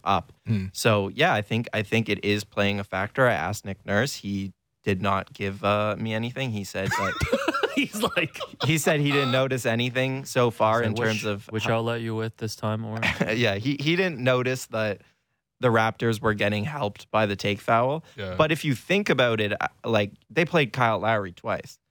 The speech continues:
Speaker 2: Yeah.
Speaker 1: Kyle is a guy who loves to do this before this year, right?
Speaker 2: Yeah,
Speaker 1: He
Speaker 2: yeah.
Speaker 1: would love to stop the transition attack if they didn't have numbers. So
Speaker 2: Mm-hmm.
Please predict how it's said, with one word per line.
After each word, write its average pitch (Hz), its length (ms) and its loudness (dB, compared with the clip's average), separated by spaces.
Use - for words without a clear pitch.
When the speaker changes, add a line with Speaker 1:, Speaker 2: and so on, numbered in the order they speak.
Speaker 2:
Yeah. - 60 -2
Speaker 1:
Kyle 160 280 2
is 120 100 -2
a 123 40 -2
guy 117 160 2
who 104 140 -2
loves 107 540 0
to 107 120 -4
do 101 200 -4
this 95 420 -6
before 110 360 0
this 104 240 -4
year, 90 140 -10
right? 101 220 0
Speaker 2:
Yeah, 87 100 -6
Speaker 1:
He - 80 0
Speaker 2:
yeah. 151 40 6
Speaker 1:
would 143 100 4
love 131 400 0
to 110 100 -14
stop 104 300 0
the 104 80 -4
transition 101 500 -2
attack 101 340 -2
if 101 80 -6
they 98 140 -4
didn't 98 160 -2
have 101 160 -2
numbers. 98 420 -6
So 104 240 2
Speaker 2:
Mm-hmm. 101 120 -2